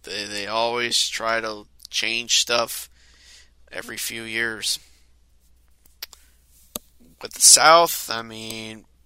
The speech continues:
pretty big hit for, uh, Tampa. I mean, they're still, they still are pretty good to be a wild card team, but it's gonna be a tough hurdle if they have to face, uh, New Orleans, and New Orleans has the bi-,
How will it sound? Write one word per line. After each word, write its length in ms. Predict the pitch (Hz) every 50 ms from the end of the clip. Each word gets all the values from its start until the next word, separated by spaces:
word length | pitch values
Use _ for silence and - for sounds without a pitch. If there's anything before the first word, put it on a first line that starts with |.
| _ _ _ _ _ _ _ _ _ _ _ _ _
pretty 160 | - 139 139 135
big 220 | 127 131 123 -
hit 260 | - 135 131 123 -
for, 440 | - - - 117 117 117 113 110 110
uh, 240 | 110 110 107 107 107 _ -
Tampa. 560 | - - 120 120 107 - - 131 131 123 127 147 - - - - - - - - - - - - _ _ - - - - - - - - - - - - - _ -
I 40 | -
mean, 220 | - 113 117 123 127
they're 80 | 127
still, 400 | - - - 185 185 185 170 165 _ _ - - - _ -
they 140 | - 139
still 560 | 156 - - 180 185 196 196 196 196 190 185 175 - - _ _ _ - - _ _ _ _ _ _ _ - -
are 160 | - 143 139
pretty 260 | _ - - 180 180
good 160 | 165 175 170
to 60 | 165
be 120 | 160 170 165
a 60 | 156
wild 320 | 151 156 151 156 156 147
card 240 | - 120 110 110 -
team, 380 | - - 113 117 117 113 113 110
but 300 | 113 113 113 113 110 - - _ - - - - - - - - - - - -
it's 100 | - -
gonna 180 | - 139 135
be 80 | 131 123
a 60 | 113
tough 340 | - - 151 143 135 - -
hurdle 400 | 139 131 131 131 123 117 113 110
if 100 | 104 -
they 100 | 113 117
have 120 | 117 113
to 80 | - 110
face, 580 | - - 117 117 117 113 113 - - - - 123
uh, 380 | 113 110 110 107 107 107 107 113 - - - - _ _ _ _ _ _ _ _ _ _ _ _ _ - -
New 80 | 123 120
Orleans, 500 | 110 117 113 113 110 104 104 98 - -
and 140 | - 101 95
New 80 | 107 113
Orleans 380 | 113 110 113 113 110 113 -
has 300 | - 110 110 110 107 - -
the 100 | - 107
bi-, 160 | - 110